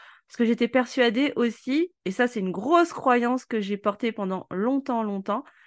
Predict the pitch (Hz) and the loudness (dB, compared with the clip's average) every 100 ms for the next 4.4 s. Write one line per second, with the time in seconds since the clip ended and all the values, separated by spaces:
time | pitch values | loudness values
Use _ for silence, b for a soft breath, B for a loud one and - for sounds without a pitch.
0 | b b b - 208 98 - - - _ | b b b -8 -4 -2 -4 -6 -20 _
1 | - - - - - 302 320 226 - - | -20 -18 -16 -6 4 6 6 2 -6 -8
2 | 214 214 208 202 202 214 240 196 175 - | -6 -2 -2 0 2 2 2 0 -4 -6
3 | 277 277 - 208 202 196 190 - 240 - | -6 -4 -2 0 0 0 -2 -4 -4 -2
4 | 196 - 233 247 | -4 -2 -4 -4